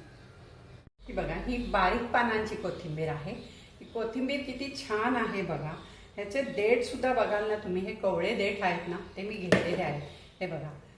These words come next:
हे देठसुद्धा किती कवळे आणि किती छान आहेत, बारीक आहेत एकदम. असे जाड जाड देठाची ही कोथिंबीर नाही आहे. किती छान आहे, बारीक पानांची आहे, कवळे देठ आहे त्याला.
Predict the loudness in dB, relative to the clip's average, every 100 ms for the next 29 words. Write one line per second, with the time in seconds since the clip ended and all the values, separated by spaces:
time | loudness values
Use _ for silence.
0 | -10 -6 -4 -2 -2 -4 -6 0 0 0
1 | -8 -10 -2 0 2 0 2 2 0 -2
2 | -6 -6 -8 -6 -4 -4 -4 -4 -6 -4
3 | -2 0 4 2 2 -4 -4 -6 -8 -8
4 | -8 -10 -16 -20 -16 -6 -6 2 2 2
5 | 2 2 2 0 0 -2 -2 -6 -6 -6
6 | -6 -4 -2 -2 -4 -2 -4 -4 -10 -16
7 | -20 -18 -16 -8 -6 -6 -8 -6 -2 -2
8 | -2 -6 -4 -2 -2 -4 -4 -4 -2 -2
9 | -2 -2 -2 0 -2 -4 -4 -2 0 0
10 | 0 -2 -2 -2 -2 -2 -2 -4 -4